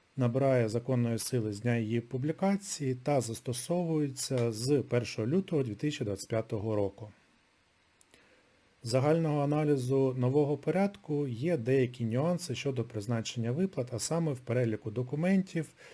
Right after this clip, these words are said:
і, зокрема, цей перелік документів дещо деталізує, хто саме з родичів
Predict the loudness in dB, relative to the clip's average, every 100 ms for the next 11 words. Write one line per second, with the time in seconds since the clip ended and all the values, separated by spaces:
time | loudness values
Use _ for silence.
0 | -20 -2 0 0 0 2 2 2 0 0
1 | 0 0 -2 -2 -4 -2 0 0 -4 -4
2 | 2 2 2 -4 -2 0 0 0 -2 -2
3 | 0 0 2 0 -2 -4 -4 -2 0 0
4 | 0 0 2 0 -2 -8